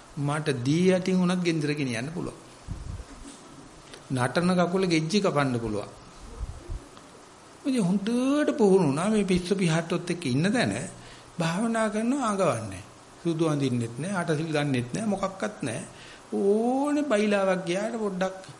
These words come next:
ඉන්න ඉරියව්වට නැත්තම් හුස්මට හිත දාගත්තාම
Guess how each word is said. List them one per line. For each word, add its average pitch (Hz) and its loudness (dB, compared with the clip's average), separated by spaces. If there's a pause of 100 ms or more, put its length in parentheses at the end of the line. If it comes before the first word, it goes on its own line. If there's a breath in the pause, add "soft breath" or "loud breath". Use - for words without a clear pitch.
(120)
ඉන්න 170 0
ඉරියව්වට 131 -2 (680)
නැත්තම් 143 -2
හුස්මට 147 -2
හිත 151 -2
දාගත්තාම 190 -4